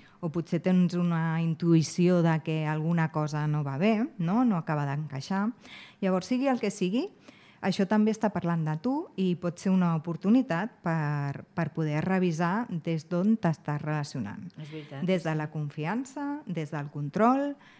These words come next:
Speaker 1: des de la presència, des de la por. Això per una banda. Per l'altra és, eh, lo que et vas trobar, que és una col·lecció de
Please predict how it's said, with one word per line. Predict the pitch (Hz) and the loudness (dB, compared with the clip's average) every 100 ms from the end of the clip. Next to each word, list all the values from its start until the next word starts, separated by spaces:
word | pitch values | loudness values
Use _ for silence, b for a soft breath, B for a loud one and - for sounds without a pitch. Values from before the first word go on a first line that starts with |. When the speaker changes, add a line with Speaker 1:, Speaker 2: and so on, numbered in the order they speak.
| b | b
Speaker 1:
des | 160 160 156 | -6 -4 -4
de | 151 | -4
la | 147 | -4
presència, | - 143 - 196 226 - 262 269 269 285 | -4 -4 2 6 6 6 6 6 6 2
des | 180 156 147 | -2 -4 -2
de | 151 | -2
la | 147 | -2
por. | 139 175 226 269 - _ _ _ B B B B B B B B B _ | -2 0 2 2 -2 _ _ _ B B B B B B B B B _
Això | 220 220 269 | -2 0 2
per | 220 | 2
una | 170 139 | 2 0
banda. | 135 147 151 - - | -2 -4 -8 -12 -8
Per | 202 | -4
l'altra | 208 233 247 294 320 294 | 2 2 4 2 2 2
és, | 202 202 196 | 4 4 4
eh, | 220 185 175 165 | 0 2 4 4
lo | 170 | 4
que | 170 | 4
et | 165 | 4
vas | 147 147 - | 4 2 4
trobar, | 156 139 214 | 6 6 6
que | 226 | 4
és | 156 | 2
una | 156 151 151 147 | 2 2 2 0
col·lecció | 165 185 180 - 170 160 | 4 4 4 2 4 6
de | 185 190 160 151 143 143 | 6 6 4 2 0 -2